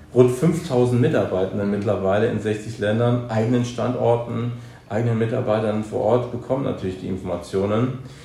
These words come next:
Speaker 1: Also die Herausforderungen werden sowohl in den kriegerischen Auseinandersetzungen, in den geopolitischen Auseinandersetzungen bis hin zu den sozialen und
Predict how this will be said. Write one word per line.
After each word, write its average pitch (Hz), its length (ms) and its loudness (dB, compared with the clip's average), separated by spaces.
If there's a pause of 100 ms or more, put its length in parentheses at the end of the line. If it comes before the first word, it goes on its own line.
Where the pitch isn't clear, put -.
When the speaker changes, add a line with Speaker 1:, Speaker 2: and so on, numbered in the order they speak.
(380)
Speaker 1:
Also 127 200 4
die 123 80 4
Herausforderungen 131 800 4
werden 117 320 4
sowohl 117 300 2
in 120 100 0
den 110 180 -2
kriegerischen 127 500 -2
Auseinandersetzungen, 113 1200 -2
in 104 60 -4
den 98 160 -2
geopolitischen 120 720 0
Auseinandersetzungen 107 960 0
bis 101 140 -6
hin 113 120 -2
zu 110 120 -6
den 101 280 -2
sozialen 107 580 -2
und 107 220 -4